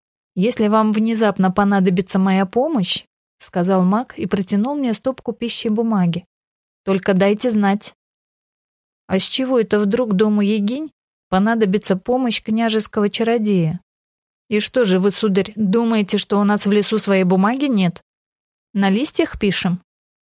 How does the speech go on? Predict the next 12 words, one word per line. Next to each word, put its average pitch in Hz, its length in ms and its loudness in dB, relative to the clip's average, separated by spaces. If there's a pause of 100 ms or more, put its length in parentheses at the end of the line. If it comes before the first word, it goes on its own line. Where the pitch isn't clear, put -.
(220)
Или 214 220 -2
через 240 400 0
дым 214 280 2
от 196 140 -2
костра 240 440 0
телепортируем? 175 960 0 (680)
Ах, 180 240 -2
сударыня, 170 720 2
ну, 190 160 0
конечно 196 460 0
же, 254 160 -2
нет. 180 320 0